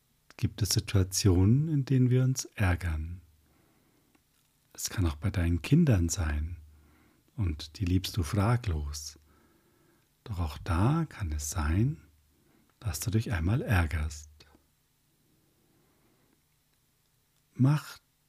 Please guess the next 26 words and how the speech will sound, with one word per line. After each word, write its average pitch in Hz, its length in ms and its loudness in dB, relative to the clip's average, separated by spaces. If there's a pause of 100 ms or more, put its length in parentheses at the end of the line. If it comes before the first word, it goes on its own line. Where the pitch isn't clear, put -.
(160)
das 104 200 0
also 95 200 2
nicht 110 320 2
abhängig 110 800 2 (480)
von 90 600 0 (340)
deinem 85 260 0
sogenannten 85 640 0
Beziehungsstatus 80 1300 2
zu - 120 -4
einem 87 240 2
Menschen 90 600 2 (1040)
und 95 200 -2
sage 82 420 -2
dir, 90 560 0
"Ja, 78 220 -4
wenn 80 140 -2
es 80 180 -6
mein 76 200 -4
Freund - 460 -6
ist, 123 240 0
dann 90 100 -2
ärgere 95 340 0
ich 92 140 -4
mich 104 200 0
doch 120 260 -4
nicht." - 480 -6